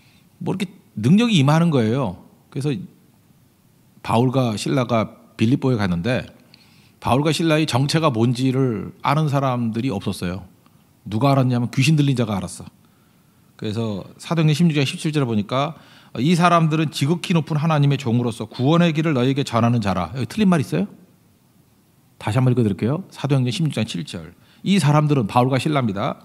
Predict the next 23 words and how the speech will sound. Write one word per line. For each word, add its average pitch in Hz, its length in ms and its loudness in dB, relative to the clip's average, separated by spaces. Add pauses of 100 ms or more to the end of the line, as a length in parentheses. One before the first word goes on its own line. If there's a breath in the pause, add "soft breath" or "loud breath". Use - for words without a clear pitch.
(500 loud breath)
"지극히 233 500 2
높으신 175 540 2
하나님의 175 560 0
종으로서", 117 1040 -2
맞죠? 190 400 -2 (400 loud breath)
"구원의 196 520 2
길을 180 300 0
너희에게 147 340 2
전하는 135 400 2
자라." 104 400 -4
맞죠? 190 520 0 (1160)
누가 131 220 2
증거한 135 380 4
것 113 80 -2
같아요? 110 340 -4 (640)
불의 127 200 4
종? 165 240 2 (920)
아니에요. 104 260 -2
귀신이 139 360 2
증거한 90 280 -2
거예요. 80 180 -10
귀신이. 85 440 -6 (1300 soft breath)
그래서 147 560 0